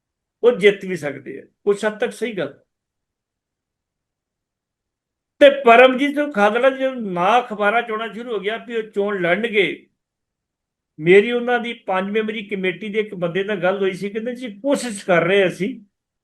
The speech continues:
ਬੀਬੀ ਦੀ ਚੋਣ ਲੜਨ, ਪਰ ਅਜੇ ਗੱਲ ਕੋਈ ਬਣ ਨਹੀਂ ਰਹੀ।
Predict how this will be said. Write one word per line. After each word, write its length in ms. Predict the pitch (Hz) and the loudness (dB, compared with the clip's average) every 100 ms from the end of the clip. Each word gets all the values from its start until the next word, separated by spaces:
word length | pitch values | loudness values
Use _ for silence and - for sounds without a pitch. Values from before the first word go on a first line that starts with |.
| _ _ _ _ _ _ 170 | _ _ _ _ _ _ -6
ਬੀਬੀ 280 | 185 175 | -4 -2
ਦੀ 160 | 208 202 | -4 -4
ਚੋਣ 280 | 196 185 175 | -2 -2 2
ਲੜਨ, 240 | 185 202 | 2 2
ਪਰ 180 | 202 190 | -2 -2
ਅਜੇ 180 | 175 185 | -2 -2
ਗੱਲ 200 | 180 175 | 0 -2
ਕੋਈ 120 | 196 | -4
ਬਣ 220 | 156 156 | -4 -4
ਨਹੀਂ 160 | 165 135 | -4 -6
ਰਹੀ। 220 | 120 - | -8 -16